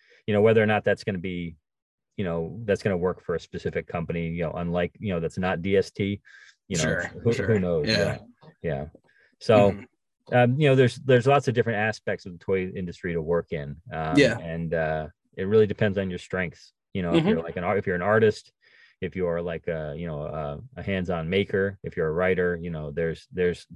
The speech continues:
Speaker 1: different, different areas to work in, and, uh, you just gotta pick an area that you wanna focus on and, and go for it.
Speaker 2: Yeah, which is my, like, <laughs> hardest thing to do 'cause I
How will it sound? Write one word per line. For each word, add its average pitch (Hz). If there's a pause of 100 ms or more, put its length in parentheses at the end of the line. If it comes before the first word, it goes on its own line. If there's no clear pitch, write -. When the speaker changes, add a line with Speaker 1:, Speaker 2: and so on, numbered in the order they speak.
Speaker 1:
different, 107
different -
areas 90
to 90
work 87
in, 73
and, 76
uh, 73 (120)
you 85
just 85
gotta 85
pick -
an 92
area 87
that 82
you 82
wanna 87
focus -
on 85
and, 80 (580)
and 85
go 95
for -
it. - (500)
Speaker 2:
Yeah, 104 (200)
which 165
is 160 (320)
my, 156
like, 135 (240)
<laughs> 214
hardest 180
thing 165
to 139
do 156
'cause 127
I 131